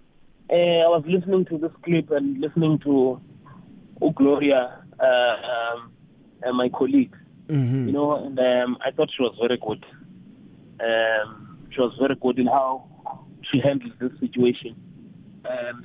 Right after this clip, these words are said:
Speaker 1: because seriously, questions should be asked in terms of, uh, how do we get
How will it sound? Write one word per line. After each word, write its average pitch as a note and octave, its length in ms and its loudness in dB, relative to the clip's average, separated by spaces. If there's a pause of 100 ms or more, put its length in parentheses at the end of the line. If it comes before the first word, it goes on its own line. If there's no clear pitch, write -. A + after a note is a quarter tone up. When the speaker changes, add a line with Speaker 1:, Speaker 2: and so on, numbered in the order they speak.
Speaker 1:
because D#3 320 0 (300)
seriously, G3 480 0
questions F#3 420 0
should - 200 -10
be B2+ 100 -2
asked C3+ 220 -2 (680)
in C3 160 4
terms C#3+ 280 4
of, B2 100 2 (800)
uh, B2+ 60 2 (120)
how F#3+ 220 -2
do G3+ 140 -2
we G3 180 0
get - 240 -2